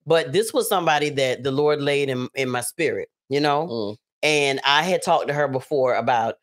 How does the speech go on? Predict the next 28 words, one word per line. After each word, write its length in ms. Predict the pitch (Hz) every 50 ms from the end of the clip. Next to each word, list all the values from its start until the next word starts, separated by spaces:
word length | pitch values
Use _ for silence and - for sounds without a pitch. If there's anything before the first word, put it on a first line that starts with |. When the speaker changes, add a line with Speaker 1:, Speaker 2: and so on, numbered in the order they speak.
| _ _ _ _ -
Speaker 1:
a 80 | 139 147
relationship 600 | 147 151 147 147 143 160 147 151 - 147 143 -
that 140 | 131 131 -
she 160 | - 165 147
was 180 | 135 143 131
in, 400 | 143 139 139 127 117 120 170 233 - _ _ _
you 100 | - 175
know, 280 | 175 175 170 202 254 285 - _ _ _ - - _ _
and 100 | 147 160
stuff 180 | 160 220 202 175
like 200 | 190 180 175 170
that 160 | 180 175 170
or 60 | 170
whatever. 560 | 165 175 175 170 170 170 165 170 160 165 170 - _ _ _ _ _ -
And 220 | 175 180 185 180
I 140 | 202 254 330
had 180 | 349 269 220
this 100 | 196 196
conversation 540 | - 226 208 196 190 180 208 196 185 233 349
with 100 | 190 180
her 120 | 185 185 170
today. 340 | 165 175 196 214 185 165
So 140 | 147 - 175
that's 240 | 180 214 226 185 175
really, 480 | 165 165 202 220 226 220 214 202 - - _ -
that's 260 | 160 190 220 220 208
really 300 | 180 208 233 220 202 196
God 580 | 175 160 185 180 165 156 135 135 135 139 135